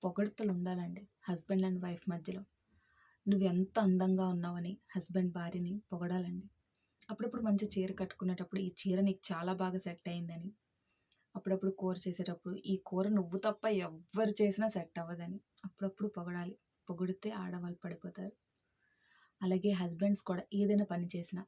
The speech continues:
బాగా రెడీ అయినా, "మా హస్బెండ్ అంత హ్యాండ్సమ్ ఇంకెవరూ ఉండరని" చెప్పేసి అప్పుడప్పుడు పొగడాలి.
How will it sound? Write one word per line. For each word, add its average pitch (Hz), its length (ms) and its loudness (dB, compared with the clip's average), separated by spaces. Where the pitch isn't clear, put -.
బాగా 180 320 0
రెడీ 175 300 -2
అయినా, 170 220 -4
"మా 175 100 0
హస్బెండ్ 175 400 2
అంత 185 160 0
హ్యాండ్సమ్ 175 440 0
ఇంకెవరూ 185 460 0
ఉండరని" 180 400 0
చెప్పేసి 175 380 -8
అప్పుడప్పుడు 220 420 -12
పొగడాలి. 170 480 -6